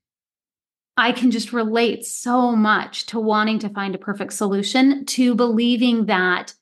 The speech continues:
things could be further progressed than they are. I see this for my clients as well. I see this in groups. Um, myself having grown up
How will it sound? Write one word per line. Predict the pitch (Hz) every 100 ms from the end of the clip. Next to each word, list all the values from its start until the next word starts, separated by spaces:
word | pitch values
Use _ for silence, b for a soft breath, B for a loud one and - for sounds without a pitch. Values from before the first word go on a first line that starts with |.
| _ -
things | 233 220
could | - 208
be | 214
further | 208 - 226 226
progressed | 220 220 214 185 - 208
than | 208 190
they | 185
are. | 196 196 214 - - - _ _ -
I | 226
see | - 247 240
this | 226 214 208 - _ _ _ _
for | 233 220 214 208 -
my | 220 202
clients | - 247 247 247 247
as | 202
well. | 190 214 220 226 233 -
I | 208
see | 208 240 233
this | 214 208 208 - -
in | 220 208
groups. | 208 208 240 247 - - - b b b _
Um, | 196 190 185 180 226
myself | 226 226 - 233 226
having | 220 220 220 208 208
grown | 214 220 214 208
up | 208 202